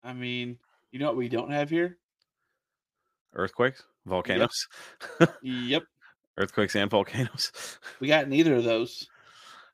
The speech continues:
Speaker 2: Yeah, but you got other shit, though. <laughs>
Speaker 1: What's your problem, bro?
Speaker 2: The, the wildlife. I think you got some, I think you got, I'm more scared of running into Bigfoot in Arkansas. 'Cause as we were driving through, I was like, "Doesn't seem like there's much place for that thing to hide.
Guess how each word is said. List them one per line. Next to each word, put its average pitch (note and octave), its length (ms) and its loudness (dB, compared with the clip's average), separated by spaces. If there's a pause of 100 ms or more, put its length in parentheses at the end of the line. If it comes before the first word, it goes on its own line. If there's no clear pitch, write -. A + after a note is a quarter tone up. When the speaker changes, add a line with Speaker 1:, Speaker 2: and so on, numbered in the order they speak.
Speaker 2:
Yeah, C3+ 200 -10
but B2 120 -10
you D3 140 -8
got A#2+ 120 -2
other F#2+ 180 0
shit, - 320 -6
though. A1+ 240 -10 (680)
<laughs> - 100 -2 (280)
Speaker 1:
What's F4+ 200 6
your E4+ 120 6
problem, D#4+ 440 4
bro? A#3+ 300 4 (960)
Speaker 2:
The, F2+ 640 0 (220)
the E2+ 160 -6
wildlife. D#2 680 -2
I E2 60 -8
think F2 200 -10
you E2 120 -10
got D2+ 160 -6
some, D#2+ 340 -10 (140)
I - 60 -16
think F#2+ 200 -8
you E2+ 100 -8
got, E2 240 -2 (120)
I'm B2 160 4
more C3+ 180 6
scared G#2 320 4
of F2 220 0
running F#2+ 260 2
into F2+ 180 -2
Bigfoot E2+ 360 0
in D#2 100 -2
Arkansas. D2 520 -2 (760)
'Cause A#2+ 140 4
as G3 160 8
we A#3+ 100 4
were G3+ 100 10
driving C#3+ 380 8
through, D3+ 280 6
I G#2+ 60 10
was G#2 140 4
like, G2 280 4 (320)
"Doesn't B3 240 -2
seem G3+ 200 -4
like B2+ 160 0
there's A2+ 180 -2
much B2+ 220 -2
place A#2+ 260 0
for A2+ 140 -6
that F#2 160 0
thing G#2 160 -4
to E2 60 -4
hide. G#1+ 360 -4